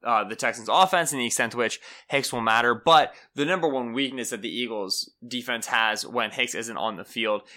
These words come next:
is gonna be that underneath coverage, rally, and tackle ability, which is something we talked about the day with the Ram-, against the Rams with a lot of success. That's something Hicks is very strong at in terms of, of quickly identifying the underneath crosser, the underneath sit route, whatever it is, and rallying up there and making a tackle. That's one of his strengths.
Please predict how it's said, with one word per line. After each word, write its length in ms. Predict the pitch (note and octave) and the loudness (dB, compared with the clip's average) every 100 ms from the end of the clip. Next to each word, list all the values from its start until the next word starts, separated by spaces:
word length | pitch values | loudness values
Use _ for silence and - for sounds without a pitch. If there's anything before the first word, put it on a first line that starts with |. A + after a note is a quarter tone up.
| - | -8
is 160 | B2 | -6
gonna 200 | B2 C#3 | -2 -2
be 160 | B2 B2+ | -2 -2
that 220 | A#2 A#2 | 0 0
underneath 420 | A#2+ A#2+ A#2+ A#2 | -2 -2 -4 -6
coverage, 440 | - B2 A#2 A#2+ A2 | -2 0 0 -2 -2
rally, 320 | A2 A2+ G#2 | 0 0 0
and 100 | G#2 | -6
tackle 380 | - G#2 G#2+ G2+ | -2 -2 -2 -6
ability, 400 | F#2+ G#2+ A#2+ B2 | -4 -2 -2 -4
which 140 | A2 | -4
is 40 | - | -8
something 220 | A2+ A2+ | -8 -8
we 80 | G#2+ | -2
talked 220 | A2+ G#2+ | -2 0
about 160 | A2 | -2
the 60 | G#2 | -2
day 80 | A2 | -2
with 100 | G#2 | -4
the 60 | G#2+ | -2
Ram-, 320 | D#3+ G#3+ G#3 | 2 2 2
against 240 | - C3 D3 | 0 -2 0
the 60 | |
Rams 240 | G#3 F#3 C3+ | 0 0 -4
with 300 | A2+ B2+ C3+ | -6 -2 2
a 40 | |
lot 160 | B2+ A2+ | 4 2
of 60 | |
success. 400 | - - D3 C#3 - - - | 0 2 2 2 -4 -12 -4
That's 140 | D3 | 0
something 200 | F3 B2 | 0 2
Hicks 220 | C3+ C3+ | 2 2
is 80 | A#2+ | 2
very 180 | A2+ A2 | 0 0
strong 380 | - A2+ G#2+ G#2+ | 0 0 0 2
at 140 | A2 | -2
in 60 | A2+ | -2
terms 220 | B2 G#2 | -8 -8
of, 140 | G2+ - | -14 -8
of 380 | - A2+ G2+ G2 _ _ - | 0 2 0 -2 _ _ -2
quickly 280 | A3 A3 E3+ | 2 4 4
identifying 500 | B2+ C3 A#2+ B2 A#2 | 2 0 0 0 0
the 60 | |
underneath 360 | A2+ A2 A2 - | -2 -4 -6 0
crosser, 360 | F#3+ F3 F3 | 2 2 0
the 100 | C#3 | -4
underneath 300 | A#2+ A2 G#2 - | -4 -6 -8 -6
sit 220 | - B2+ | -4 -2
route, 180 | B2 B2 | 0 0
whatever 300 | D3 D3 B2 | 0 0 0
it 60 | A2 | -2
is, 240 | G2+ - _ _ | -4 -6 _ _
and 220 | - A2+ A#2 | -4 -2 4
rallying 320 | C3 B2 B2 | 4 4 0
up 160 | A#2+ | -2
there 160 | B2+ A#2 | 2 0
and 100 | A2 | 2
making 260 | G#2+ G2+ G2+ | -2 -2 -6
a 60 | |
tackle. 300 | - G#2+ G#2+ | 0 0 0
That's 140 | A#2 C3+ | -4 -4
one 100 | C3+ | -4
of 60 | |
his 100 | A2 | -6
strengths. 420 | - G2 F#2+ - | -8 -6 -6 -10